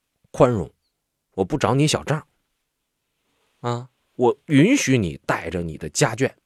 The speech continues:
啊，这个前朝，呃，这个皇族的这个王室后代，允许你们生活在这块土地上，但是你必须得时时刻刻向我报到啊，你不能够，呃，在我这领土上，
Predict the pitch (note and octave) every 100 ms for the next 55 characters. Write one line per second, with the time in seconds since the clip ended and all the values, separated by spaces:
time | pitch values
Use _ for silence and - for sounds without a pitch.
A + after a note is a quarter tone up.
0 | _ _ _ _ _ _ _ F#2+ D2+ C#2
1 | E2+ F2 E2+ F#2+ B2 G#2 F2 F#2+ - _
2 | _ _ _ _ - F#2 E2+ E2 E2 E2
3 | D#2+ E2 E2 E2 E2 D#2 D2+ D2+ D#2 -
4 | _ _ _ _ - G2 F#2+ G#2 F#2+ F#2+
5 | F#2 F2+ E2+ E2 A2+ - A2 - A2 G#2
6 | F#2 - _ _ - G2 G3 C3 A#2+ E2+
7 | D#2+ - - G2+ F2+ E2+ E2 F2 - E2
8 | D2+ F#2 E2 - _ _ _ _ _ _
9 | - F#2+ F#2+ E2+ D2+ G2+ G2+ F2+ D2 _
10 | _ - G2 G#2+ A2 F#2 F2+ D2+ D2 E2+
11 | F#2 _ _ _ _ _ _ _ G2 D#2
12 | F2 G#2+ F#2+ G#2 F#2+ _ _ _ _ -
13 | E2+ - F2+ D2+ E2+ F#2 _ - G#2 C3
14 | E2 F2